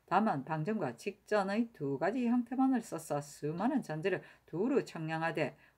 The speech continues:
혹 두 세 번 하기도 하고 혹 일곱 번, 여덟 번 하기도 하면서 분잡하게 현혹시키고 소유스럽게 하였는데 대개 수량이 많은 것에 따라 비록 묵혀서 거칠어진 해가 오래되었어도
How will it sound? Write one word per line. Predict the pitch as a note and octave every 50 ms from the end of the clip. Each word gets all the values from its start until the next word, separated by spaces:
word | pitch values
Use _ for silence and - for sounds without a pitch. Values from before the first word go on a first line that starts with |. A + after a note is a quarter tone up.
| _ -
혹 | A#3+ - - - -
두 | - F3 G#3 A#3+ C4
세 | B3 - - A#3
번 | A#3 B3+ B3+ B3
하기도 | B3+ B3+ B3 B3 A3 D#3+
하고 | C#3+ C#3 - C#3+ C#3+
혹 | - - A3 G#3 - - - - - - -
일곱 | D4 D#4+ E4 D#4 B3+ A3+
번, | - D#3
여덟 | E3+ G#3+ A#3 C#4 A#3
번 | - F#3 F3+
하기도 | G#3 B3+ C4 - B3+ A3+ F#3+
하면서 | - - C4 D#4 D4+ F3+ C#3 - - C#3 C#3 -
분잡하게 | - - E3+ F3+ G3 E3 D3 - D#3+ D#3+ D#3+ - - C4 C4+ - C#3 - -
현혹시키고 | - - D3 C#3+ C#3 D3 D3+ - - G3+ - G3+ G3 G#3+
소유스럽게 | G3+ - G#3 G#3+ G#3 G3+ - - G#3 G#3 - G#3
하였는데 | G#3 G3 F3 E3 D3+ B2+ - A2 - - _ - - - _ _
대개 | - E3+ D#3+ D#3 E3
수량이 | D#3 - - D#3+ E3 D#3+ E3 E3+
많은 | E3 D#3+ D#3 D#3+ D#3+
것에 | E3 E3 - E3 -
따라 | - E3 D#3 D3 D#3 D#3
비록 | - A3+ A#3 A#3 E3+
묵혀서 | C#3 C#3+ D3 F3+ - - - C#4+ - - - - - - - - -
거칠어진 | - G3 G3 G3 - - D#4 D4+ C4 A3+ - C4 C4+ C4+ A#3 -
해가 | G3 G#3+ A3+ A#3 F3+ D3+
오래되었어도 | C3+ C3 C3 C#3+ C#3+ C#3+ E3 E3 E3+ E3 - G3+ F3 D3 A2+ -